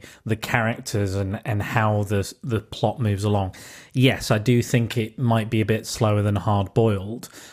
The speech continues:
but I think as a script, I'll be, I'll be honest, I think The Killer has a bit more meat on the bone as a, as a script itself, as a story. Um, I like Hard Boiled, but I think,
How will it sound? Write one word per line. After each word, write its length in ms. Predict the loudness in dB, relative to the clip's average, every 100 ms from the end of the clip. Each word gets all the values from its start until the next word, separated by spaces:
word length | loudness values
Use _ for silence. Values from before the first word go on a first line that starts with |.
| -2
but 100 | 0
I 80 | 0
think 260 | 2 0 0
as 100 | -2
a 60 |
script, 880 | -4 -4 2 2 2 -6 -12 -14 -14 -20 -20 -20 -20 _ _ _ _ _
I'll 100 | 0
be, 100 | 2
I'll 240 | 2 2 2
be 120 | 4
honest, 300 | 4 2 2
I 40 |
think 160 | 2 2
The 60 | -2
Killer 300 | 0 2 4
has 280 | 2 2 0
a 120 | -2
bit 280 | -2 0 2
more 500 | 2 4 2 0 0
meat 480 | 0 2 2 -2 -2
on 100 | -2
the 60 |
bone 340 | 0 0 0 -2
as 140 | -4
a, 80 | -4 -2
as 120 | -2
a 40 |
script 480 | -2 0 2 2 -4
itself, 380 | -8 -4 -4 -4
as 100 | -8
a 40 |
story. 880 | -8 -6 0 2 2 0 -4 -10 -14 -16 -20 -20 -4
Um, 360 | 2 4 4 0 0
I 80 |
like 360 | 4 6 4 2
Hard 280 | 2 4 4
Boiled, 560 | 4 4 4 2 0 -10 _ -6
but 580 | -4 2 2 2 0 -4
I 80 | -4
think, 380 | -2 0 -2 -4